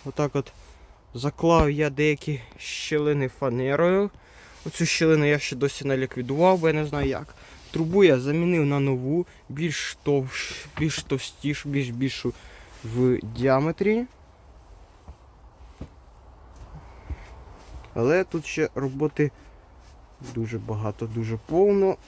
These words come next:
дуже багато. Так, зараз треба трохи підправити.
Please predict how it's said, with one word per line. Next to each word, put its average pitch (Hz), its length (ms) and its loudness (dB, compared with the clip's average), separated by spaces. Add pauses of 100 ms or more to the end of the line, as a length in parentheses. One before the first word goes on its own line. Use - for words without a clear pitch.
дуже 147 360 0
багато. 110 540 -2
Так, 143 180 4 (720)
зараз 95 180 -4 (160)
треба 170 280 4
трохи - 380 2 (220)
підправити. 214 680 4